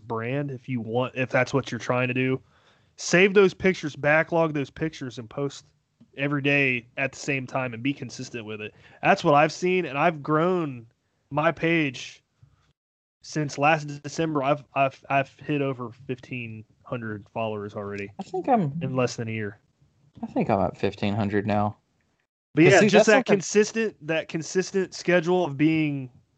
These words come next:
Speaker 1: uh, coming out with, uh, content every day, even if the picture is six months old, which I
Speaker 2: Fourteen hundred.
Speaker 1: have,
Speaker 2: Not there yet.
Speaker 1: I have, like, I probably have fifty pictures still from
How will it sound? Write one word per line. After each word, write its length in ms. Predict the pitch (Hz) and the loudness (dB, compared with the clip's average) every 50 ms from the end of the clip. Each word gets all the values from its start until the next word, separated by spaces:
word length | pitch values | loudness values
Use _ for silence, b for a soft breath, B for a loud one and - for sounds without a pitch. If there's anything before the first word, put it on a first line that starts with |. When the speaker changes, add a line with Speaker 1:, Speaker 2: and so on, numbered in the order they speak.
| _ _ - | _ _ -12
Speaker 1:
uh, 300 | 139 135 131 123 120 117 107 - - _ _ _ _ _ _ _ _ _ _ _ _ _ _ _ - - | -8 -6 -6 -4 -4 -6 -8 -12 -18 _ _ _ _ _ _ _ _ _ _ _ _ _ _ _ -12 -2
coming 260 | - 170 156 156 151 | -2 0 2 4 4
out 140 | 151 143 139 | 2 2 0
with, 120 | 135 - 139 | -4 -4 -4
uh, 120 | 131 120 - | -4 -4 -4
content 540 | - - 156 160 160 147 - 135 117 104 95 | 0 2 2 2 2 2 -4 -8 -10 -10 -10
every 180 | 107 110 107 107 | -10 -10 -10 -8
day, 280 | 104 104 101 101 101 _ - | -10 -8 -10 -10 -12 _ -2
even 260 | 147 165 180 190 208 | 0 0 4 4 4
if 100 | 208 208 | 4 4
the 80 | - 196 | 2 2
picture 420 | 151 - 214 208 - - 202 196 | 4 4 2 2 2 0 2 2
is 120 | 180 156 - | 2 2 0
six 340 | - - - 180 175 - | -6 -6 -2 -2 -2 -2
months 300 | 180 175 175 175 156 - | 0 0 0 0 2 0
old, 260 | 180 185 175 143 123 - _ b b b b b b | 0 0 0 -2 -4 -10 _ b b b b b b
which 180 | 151 160 156 151 | 0 0 2 4
I 40 | 151 | 2
Speaker 2:
Fourteen 180 | 123 107 156 | 2 4 4
hundred. 80 | 190 208 | 4 4
Speaker 1:
have, 360 | 175 202 196 190 185 170 135 - _ _ _ | 4 4 4 4 2 0 -2 -6 _ _ _
Speaker 2:
Not 140 | - 104 101 | -8 -8 -6
there 160 | - 90 85 | -6 -6 -6
yet. 160 | 82 78 - _ _ _ _ _ _ _ | -6 -8 -8 _ _ _ _ _ _ _
Speaker 1:
I 180 | - 147 170 202 | -6 0 2 2
have, 320 | 185 190 202 202 202 170 156 | 4 4 4 4 2 2 0
like, 280 | 156 143 131 127 - - - - - - _ _ _ _ _ _ _ _ _ _ _ _ _ _ _ _ _ - - | -2 -2 -2 -4 -10 -16 -20 -20 -20 -20 _ _ _ _ _ _ _ _ _ _ _ _ _ _ _ _ _ -16 -6
I 100 | - 165 180 | -4 -4 -2
probably 280 | - 233 220 208 190 | 2 4 4 4 4
have 160 | 170 185 180 160 | 4 4 2 2
fifty 460 | - _ - 190 180 - - 165 151 | 0 _ -2 -2 -2 -2 -4 -12 -10
pictures 480 | - - 170 165 - - 147 131 120 | -6 -4 -4 -4 -4 -6 -10 -10 -10
still 500 | - - - 131 123 120 113 113 110 107 _ _ _ _ _ _ _ _ | -12 -12 -12 -10 -8 -6 -8 -8 -8 -12 _ _ _ _ _ _ _ _
from 640 | _ _ - 151 143 135 135 131 123 120 117 110 | _ _ -2 0 2 2 2 0 -2 -6 -12 -14